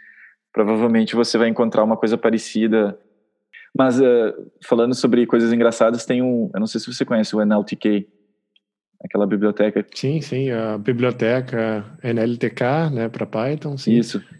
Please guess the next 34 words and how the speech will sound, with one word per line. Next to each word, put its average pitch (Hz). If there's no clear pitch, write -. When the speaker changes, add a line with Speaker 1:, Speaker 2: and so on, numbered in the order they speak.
Speaker 1:
Eles 107
têm, 131
eles 120
tinham 139
uma, 107
uma, 104
uma 107
função 123
que 113
chamava 110
o 113
Google 107
Translate, 107
a 98
antiga 107
A 98
P 101
I 110
do 104
Google 104
Translate, 107
várias 120
vezes. 104
Então, 101
você, 107
você 113
pegava, 120
escrevia 113
"The 107
book 120
is 123
on 127
the 135
table", 104